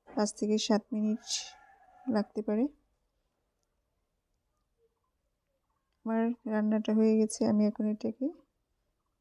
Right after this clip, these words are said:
ঢাকনাটা উঠিয়ে নিচ্ছি। দেখুন কতটা ইয়ামি লাগছে। আমি এখন এটাকে নামিয়ে নেব চুলার থেকে। ঠান্ডা হওয়ার পর আমি এটাকে একটা প্লেটে ঢেলে নিচ্ছি।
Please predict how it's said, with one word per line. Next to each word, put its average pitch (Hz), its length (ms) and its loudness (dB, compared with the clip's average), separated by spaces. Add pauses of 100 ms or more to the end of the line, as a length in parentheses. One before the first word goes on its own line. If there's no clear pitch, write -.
(580)
ঢাকনাটা 226 440 -4
উঠিয়ে 220 240 0
নিচ্ছি। 220 360 0
দেখুন 214 340 2
কতটা 214 360 -2
ইয়ামি 208 320 2
লাগছে। 208 360 0 (2750)
আমি 233 280 0
এখন 220 260 0
এটাকে 214 360 2 (320)
নামিয়ে 208 380 0
নেব 208 180 2
চুলার 220 380 -2
থেকে। 254 180 -4 (1800)
ঠান্ডা 220 440 2
হওয়ার 220 200 4
পর 220 120 0
আমি 214 180 2
এটাকে 208 340 0 (1400)
একটা 233 200 -4
প্লেটে 220 340 2 (340)
ঢেলে 208 240 0
নিচ্ছি। 208 320 -2